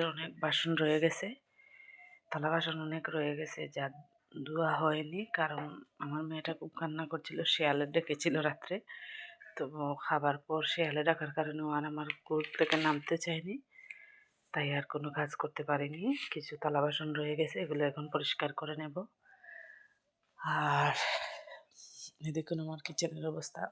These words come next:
অনেক অগোছালো, তো এগুলো এখন গুছিয়ে নেব। আর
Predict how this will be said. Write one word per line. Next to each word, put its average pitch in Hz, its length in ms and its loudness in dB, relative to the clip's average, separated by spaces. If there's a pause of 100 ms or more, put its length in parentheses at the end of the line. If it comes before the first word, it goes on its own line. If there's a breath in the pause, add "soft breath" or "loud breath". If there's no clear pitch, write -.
অনেক 147 160 -2 (120)
অগোছালো, 160 440 4 (600 loud breath)
তো - 140 0
এগুলো 156 220 2 (140)
এখন 165 180 0 (100)
গুছিয়ে 165 400 2
নেব। 165 140 -4 (840 loud breath)
আর 143 360 -4